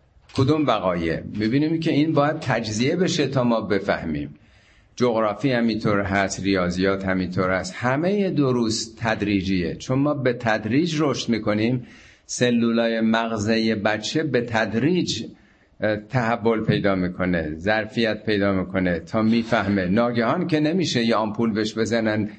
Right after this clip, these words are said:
همه علوم و معارف رو پیدا بکنه. پس بشر چون در یک روند رو به رشدی قرار داره، لاجرم آموزشش تدریجی می‌شه، تدریجاً می‌فهمه، چه فرد، چه جوامع بشری.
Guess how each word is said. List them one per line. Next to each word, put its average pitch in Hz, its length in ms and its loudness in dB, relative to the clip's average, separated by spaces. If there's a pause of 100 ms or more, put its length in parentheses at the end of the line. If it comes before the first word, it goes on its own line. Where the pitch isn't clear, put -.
(120)
همه 113 380 2
علوم 104 380 2
و 98 100 2
معارف 95 440 2
رو 110 60 4
پیدا 95 360 0
بکنه. 82 480 -4 (1000)
پس 120 240 -2
بشر 123 720 0 (200)
چون 120 540 -2 (100)
در 110 180 0
یک 120 500 -2 (120)
روند 120 640 2
رو 156 220 2
به 117 160 2
رشدی 139 500 0
قرار 98 320 2
داره، 98 540 -2 (1080)
لاجرم 104 680 0
آموزشش 107 800 0
تدریجی 104 540 -2
می‌شه، 120 480 -2
تدریجاً 110 640 -2
می‌فهمه، 98 580 -2
چه 127 200 -4
فرد، 151 680 -2
چه 147 180 -2
جوامع 113 640 0
بشری. 90 600 -4